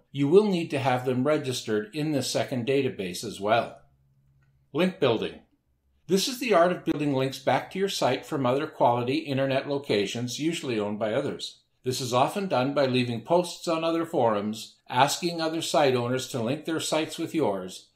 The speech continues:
building a presence on social media platforms such as Facebook, Twitter, Pinterest, Instagram, Reddit, et cetera, and tying your presence on those sites back to your website,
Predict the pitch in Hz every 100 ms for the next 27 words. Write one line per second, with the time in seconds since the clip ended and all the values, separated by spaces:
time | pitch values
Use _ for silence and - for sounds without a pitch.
0 | - 147 160 170 165 - 214 190 123 98
1 | 113 101 156 143 151 139 135 131 127 -
2 | 175 170 143 104 120 - 117 - 110 -
3 | 151 156 - 117 117 - - 170 123 107
4 | - _ _ - 185 180 123 113 - 180
5 | 170 - 151 120 113 110 110 131 160 117
6 | 107 117 101 165 151 - 92 98 - 139
7 | 156 - 180 185 185 180 180 156 120 127
8 | 127 135 139 160 160 - 135 104 - 120
9 | 113 - 131 120 160 160 - 101 - -